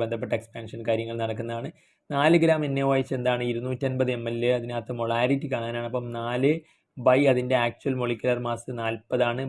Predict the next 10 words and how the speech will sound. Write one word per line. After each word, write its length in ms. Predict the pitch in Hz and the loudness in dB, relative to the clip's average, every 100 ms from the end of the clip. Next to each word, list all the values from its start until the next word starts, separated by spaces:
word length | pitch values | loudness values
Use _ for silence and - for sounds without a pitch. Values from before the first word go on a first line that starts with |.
| 117 | 2
by 200 | 127 143 147 151 151 | 4 6 6 6 4
നമുക്കറിയാം 560 | 131 120 113 120 117 120 113 | 0 -4 -2 0 0 0 -2
വോളിയം 400 | 113 117 127 123 | 0 2 2 0
എന്താണ്, 300 | 113 117 117 110 | 0 0 0 -4
ടു 80 | 117 | -4
ഫിഫ്റ്റി 340 | 110 - - 120 | -4 -10 -2 0
ആണ്, 120 | 117 | 0
അതിനെ 200 | 117 117 | -2 -4
തൗസൻഡ് 440 | 113 110 110 117 | -2 -2 -4 -8
ചെയ്യണം. 260 | 113 120 | -4 -4